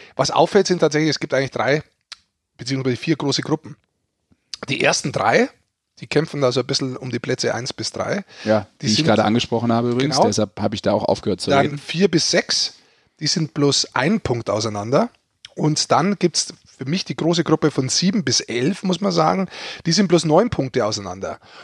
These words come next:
Speaker 1: Und trotzdem sind die Übergänge zu den Gruppen relativ gering, sodass wirklich in sechzehn Spielen, die jetzt noch zu spielen sind, einiges drin ist. Nehmen wir nur mal die, äh, unten drin stehen,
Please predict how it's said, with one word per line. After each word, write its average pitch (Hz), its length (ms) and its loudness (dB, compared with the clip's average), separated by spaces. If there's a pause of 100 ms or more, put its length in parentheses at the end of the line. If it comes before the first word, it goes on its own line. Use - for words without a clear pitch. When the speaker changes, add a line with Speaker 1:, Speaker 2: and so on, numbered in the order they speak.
(120)
Speaker 1:
Und 147 160 -2
trotzdem 185 400 4
sind 180 180 -2
die 175 180 -4
Übergänge 151 680 2
zu - 200 -4
den 156 160 2
Gruppen 175 360 0
relativ 185 640 2 (260)
gering, 175 340 4
sodass 131 280 0
wirklich 180 260 0
in 160 80 -2
sechzehn 175 440 -4
Spielen, 220 340 0
die 131 80 -6
jetzt 143 220 -2
noch 156 120 -6
zu 139 140 -6
spielen 214 300 0
sind, 156 260 -2 (420)
einiges 175 360 4
drin 214 180 2
ist. 139 100 0
Nehmen 185 140 0
wir - 20 0
nur 214 100 2
mal 208 140 4
die, 175 200 0
äh, - 160 -4
unten 233 340 -2
drin 151 180 0
stehen, 160 380 -2